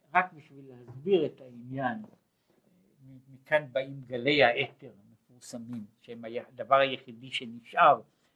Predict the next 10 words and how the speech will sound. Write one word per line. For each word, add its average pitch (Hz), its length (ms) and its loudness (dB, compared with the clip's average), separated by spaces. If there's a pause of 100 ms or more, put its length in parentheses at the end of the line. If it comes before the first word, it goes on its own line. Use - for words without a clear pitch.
מן 143 180 -10
האתר 127 580 0
הזה. 107 280 -16 (1120)
ה-, 113 500 -8 (540)
השאלה, 156 1000 -4 (240)
כולם 156 360 -6
מדברים 120 680 -12 (1000)
על, 104 520 -20
אה, 104 60 -20 (1500)
יש, - 580 -2